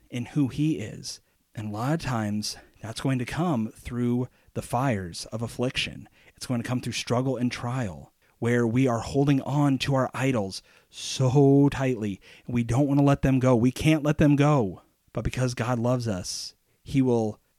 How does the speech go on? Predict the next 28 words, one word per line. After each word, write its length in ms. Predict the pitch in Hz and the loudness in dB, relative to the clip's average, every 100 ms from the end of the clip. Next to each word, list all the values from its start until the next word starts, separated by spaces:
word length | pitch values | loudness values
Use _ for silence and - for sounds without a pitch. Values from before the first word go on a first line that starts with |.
| - | -6
teach 260 | - 135 - | -2 0 2
us 220 | 131 - | 0 -2
why 320 | 117 107 110 | -8 -4 0
we 140 | 120 127 | 0 0
have 100 | 131 | -2
to 80 | |
let 160 | 117 120 | -4 -2
them 180 | 117 110 | -2 -2
go, 380 | 104 101 123 147 - _ _ - | -2 -2 -4 -8 -14 _ _ -4
or 100 | 120 | -4
he 100 | 123 | 0
will 140 | 117 | 0
rip 180 | 104 113 | 0 0
them 160 | 139 120 | 0 -2
from 160 | 123 117 | -2 -4
our 100 | 101 | -2
hands 280 | 113 117 | -2 -2
if 80 | 107 | -4
he 100 | 110 | -6
has 300 | 101 104 101 | -6 -6 -8
to. 240 | - 71 - | -12 -14 -10
But 120 | 110 | -10
God 260 | - 117 131 | -8 -6 -4
will 140 | 123 | -4
do 220 | 117 123 | -2 -2
what 180 | 107 107 | 0 -2
is 140 | 113 110 | -4 -4
necessary 720 | 120 - - 98 92 87 | -4 -6 -12 -12 -12 -14